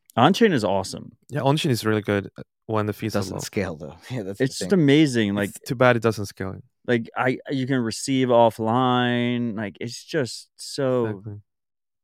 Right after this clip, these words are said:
Speaker 1: powerful.
Speaker 2: You can do multi-sig. You can do
Speaker 1: Like, I, and people, like, I always take it the wrong way. It's like, "I run five Lightning nodes." Like, if you donate to Dispatch, like,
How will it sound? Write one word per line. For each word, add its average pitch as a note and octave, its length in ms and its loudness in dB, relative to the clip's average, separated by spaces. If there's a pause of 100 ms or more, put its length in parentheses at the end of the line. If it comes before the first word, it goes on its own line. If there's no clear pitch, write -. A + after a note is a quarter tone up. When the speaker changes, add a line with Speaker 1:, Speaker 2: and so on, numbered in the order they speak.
Speaker 1:
powerful. A2 760 -6
Speaker 2:
You - 40 -18
can B2 100 -6
do A#2+ 80 0
multi-sig. A2 680 -4
You G#2+ 80 -8
can G#2 220 -10
do G2+ 380 -8 (800)
Speaker 1:
Like, B2 180 4
I, C3 140 6 (1040)
and B2+ 100 -4
people, D3+ 260 -2
like, C3 240 0
I A#2 160 -6
always B2+ 300 2
take A#2 200 0
it G2 80 -4
the G2 60 -4
wrong G2 240 -2
way. F#2+ 100 -4
It's - 100 -10
like, - 100 -18
"I A#2 140 0
run A#2+ 300 2
five B2 260 2
Lightning A2 320 0
nodes." G#2+ 280 -4
Like, F#2+ 140 -6
if F#2+ 120 -10
you G#2+ 80 -6
donate A2 380 -2
to G#2+ 100 -8
Dispatch, G2+ 600 -4
like, F2+ 280 -6